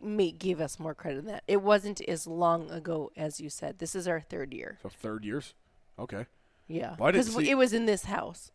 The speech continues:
Speaker 1: We weren't in Big Rock.
Speaker 2: When
Speaker 1: So
Speaker 2: we came
Speaker 1: the
Speaker 2: out with
Speaker 1: earliest
Speaker 2: flannels
Speaker 1: it could have been was, um, twenty twenty-one. So twenty twenty-one, twenty-two, twenty-three. So we did it three winters now.
Speaker 2: Yeah. When we came out with it, not one fitness company had a flannel out.
Speaker 1: No.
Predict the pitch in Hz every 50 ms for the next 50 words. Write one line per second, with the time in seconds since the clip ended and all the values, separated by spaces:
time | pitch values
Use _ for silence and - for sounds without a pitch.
0 | - 190 185 202 202 208 202 190 175 185 185 196 175 175 160 - - - - -
1 | - 139 143 147 - 190 180 165 175 180 175 175 - 226 220 214 233 - - 160
2 | 147 139 - 226 - - 220 196 196 190 196 185 180 175 175 180 185 180 - -
3 | - 196 185 170 156 151 151 151 170 _ _ _ _ _ _ _ _ _ _ _
4 | _ _ _ _ _ _ _ _ _ _ _ _ _ _ _ _ - - - 190
5 | 208 202 - - 185 160 156 156 - 190 - _ _ _ _ _ _ _ _ _
6 | _ _ _ - - 214 202 - 220 208 190 196 190 220 202 190 196 202 202 202
7 | - 196 185 185 196 196 180 175 - - 196 190 - 170 156 160 - - - 185
8 | 185 190 185 180 190 185 185 - - - 185 190 196 190 175 - _ - 175 175
9 | 165 - 147 147 143 151 - - - 190 - - 156 151 - - _ _ _ -
10 | 135 131 127 123 139 175 170 - - 147 156 170 170 135 120 120 117 - 113 117
11 | 131 147 139 113 120 139 147 123 113 - 151 156 139 - - - 147 131 120 113
12 | 98 85 117 113 90 - - - 107 110 131 143 113 82 76 73 71 73 - _
13 | _ _ _ _ _ 190 208 214 220 220 247 262 262 202 -